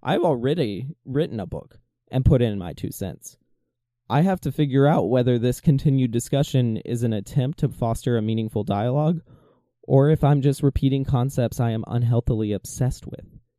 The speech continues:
Either way, I will ride a unicycle down a highway, and it might be a spectacle or a tragedy.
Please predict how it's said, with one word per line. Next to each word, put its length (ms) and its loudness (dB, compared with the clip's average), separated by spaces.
Either 280 4
way, 280 4
I 80 2
will 180 4
ride 420 2
a 80 -8
unicycle 640 0
down 200 0
a 60 -4
highway, 560 0
and 140 -4
it 80 2
might 240 2
be 160 2
a 60 2
spectacle 800 -2
or 220 -4
a 40 -4
tragedy. 600 -2